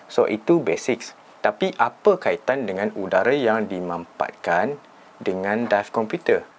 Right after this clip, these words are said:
There is a thing yang kita panggil decompression sickness. So, decompression sickness adalah satu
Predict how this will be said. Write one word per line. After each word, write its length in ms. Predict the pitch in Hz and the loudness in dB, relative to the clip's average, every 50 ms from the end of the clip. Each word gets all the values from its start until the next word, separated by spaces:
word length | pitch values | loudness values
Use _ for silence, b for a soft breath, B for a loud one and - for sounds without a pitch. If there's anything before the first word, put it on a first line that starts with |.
| - | -2
There 240 | - 113 131 156 165 | 0 2 4 4 4
is 240 | 180 190 180 - - - - | 2 0 -2 -4 -4 -2 -2
a 80 | 143 | -2
thing 560 | - - - - 190 165 127 107 107 123 147 143 - | -2 -2 -2 0 0 2 2 0 0 -2 -4 -6 -8
yang 320 | 117 92 107 123 147 151 | -4 -2 0 0 0 0
kita 320 | - - 127 - - 131 123 | -2 -6 -4 0 0 0 0
panggil 640 | - - 127 123 117 104 98 98 98 95 95 104 110 - | 2 2 0 2 0 0 0 -2 -2 -2 -2 -4 -6 -8
decompression 960 | - 92 123 135 143 135 - - 127 117 117 117 - 113 107 - - 113 107 | -6 -2 -2 0 0 0 0 0 0 0 0 0 -2 -2 0 0 -4 -4 -4
sickness. 480 | - - 87 - 87 85 80 - - - - - - | -4 -4 -6 -4 -4 -6 -6 -8 -10 -12 -16 -20 -20
So, 320 | - - - 120 110 107 107 | -8 0 2 4 4 4 4
decompression 720 | 104 143 170 170 - 160 147 143 147 139 - - 98 92 | 2 0 -2 0 0 -2 0 2 0 0 0 -2 -4 -4
sickness 640 | - - - 101 98 113 143 - 220 - - - - | -4 -6 -6 -4 0 0 0 0 0 -2 -8 -6 -2
adalah 560 | - 92 90 95 92 95 101 101 - - - - - - B B B B B B | 0 0 2 2 2 2 2 2 2 -2 -8 -20 -20 -20 B B B B B B
satu 960 | - - 113 113 - - - 143 139 139 135 131 131 131 131 131 127 127 | -2 0 0 0 0 0 0 2 4 4 4 4 4 4 2 2 2 0